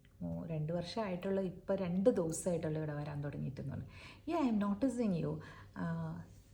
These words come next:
നോക്കൂ അവരെങ്ങനെയാണ് ഡ്രസ്സ് ചെയ്തിരിക്കുന്നതെന്ന്." എനിക്ക് പറയാൻ കുഴപ്പ-, ഒരു വിഷമമുണ്ട്, because but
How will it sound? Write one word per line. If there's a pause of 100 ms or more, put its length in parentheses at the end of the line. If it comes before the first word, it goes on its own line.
(180)
നോക്കൂ (120)
അവരെങ്ങനെയാണ്
ഡ്രസ്സ്
ചെയ്തിരിക്കുന്നതെന്ന്." (480)
എനിക്ക്
പറയാൻ (380)
കുഴപ്പ-,
ഒരു
വിഷമമുണ്ട്, (260)
because
but